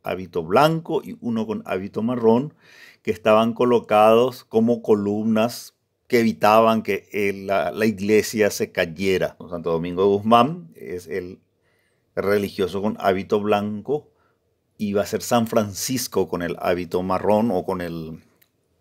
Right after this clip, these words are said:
eh, con el, la ropa, eh, marrón que van a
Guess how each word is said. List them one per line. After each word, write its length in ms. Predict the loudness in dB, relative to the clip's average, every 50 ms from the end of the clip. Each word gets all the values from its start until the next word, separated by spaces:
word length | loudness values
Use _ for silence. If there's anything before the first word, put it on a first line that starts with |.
| _ _ _ -12 -10
eh, 140 | -10 -10 -10 _ _
con 300 | -4 -2 -2 -2 -2 -2
el, 340 | -2 -4 -4 -4 -6 -4 0
la 140 | 0 0 2
ropa, 540 | 6 6 6 6 6 0 -2 -2 -4 -10 _ _ _ _ _ _ _ _ _ _ _ _ _ _
eh, 120 | -16 -14
marrón 680 | -12 -12 -12 -4 4 6 6 6 6 4 0 -6 -12 -16 _ _ _ _ _
que 380 | -4 -2 -2 0 -2 -4 -8 _ -20
van 480 | -8 -4 -2 -2 -2 -2 -4 -8 -10 -10 -6
a 680 | -6 -4 -2 -2 -4 -4 -4 -6 -8 -10 -12 -12 -14